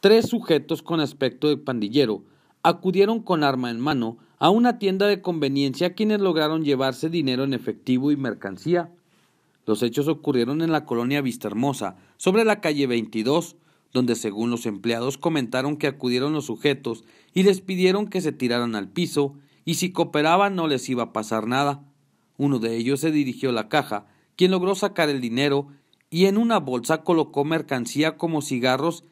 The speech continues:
y demás artículos. El otro sujeto cuidaba la puerta.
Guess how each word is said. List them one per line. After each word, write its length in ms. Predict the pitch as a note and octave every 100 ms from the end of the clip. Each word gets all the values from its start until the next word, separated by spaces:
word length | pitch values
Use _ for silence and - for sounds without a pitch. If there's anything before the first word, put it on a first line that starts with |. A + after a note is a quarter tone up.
| _
y 120 | G#3+ A3+
demás 380 | G#3 B2 A2
artículos. 760 | G#2 - E3 E3 D#3+ F3 D#3 - _ _ _ _ _ -
El 140 | C3
otro 220 | C3+ C3+
sujeto 560 | F#3 C3+ - A#2+ E3+ E3+
cuidaba 380 | G3 E3+ A2 G2+
la 180 | F#2 -
puerta. 480 | C3+ C#3 D3+ C#3+